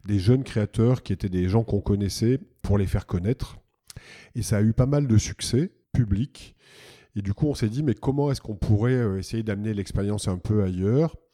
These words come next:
Et du coup, on avait, euh, avec toute la bande des copains, euh, de cette commission extra-municipale, écrit à toutes les grandes maisons de, de couture et de création des années quatre-vingts,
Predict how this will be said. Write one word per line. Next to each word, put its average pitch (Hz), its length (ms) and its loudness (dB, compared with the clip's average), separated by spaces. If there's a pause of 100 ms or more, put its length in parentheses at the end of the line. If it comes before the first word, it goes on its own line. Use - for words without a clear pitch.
(140)
Et 101 60 -8
du 104 140 -6
coup, 151 240 -2
on 107 100 0
avait, 101 420 2
euh, 104 280 2
avec 95 180 -4
toute - 160 -6
la 107 140 0
bande 107 300 0
des 95 100 0
copains, 117 480 0 (380)
euh, 92 140 0
de 90 120 -2
cette 87 200 -4
commission 101 440 0
extra-municipale, 95 1000 -4
écrit 117 400 -2
à 101 60 0
toutes 127 240 -4
les 107 120 -2
grandes 107 280 0
maisons 110 320 0
de, 95 240 -2
de 85 300 -6
couture 113 640 -2
et 98 40 -8
de 90 140 -14
création 113 640 -6
des 95 260 -10
années 104 160 -8
quatre-vingts, 104 520 -4